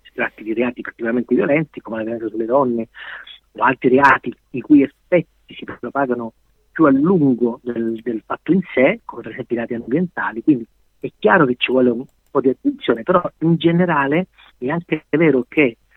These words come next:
la giustizia in questi anni non ha funzionato perché si è accanito su dei soggetti,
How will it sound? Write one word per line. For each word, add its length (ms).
la 180
giustizia 540
in 60
questi 260
anni 140
non 120
ha 200
funzionato 420
perché 480
si 80
è 40
accanito 420
su 80
dei 140
soggetti, 760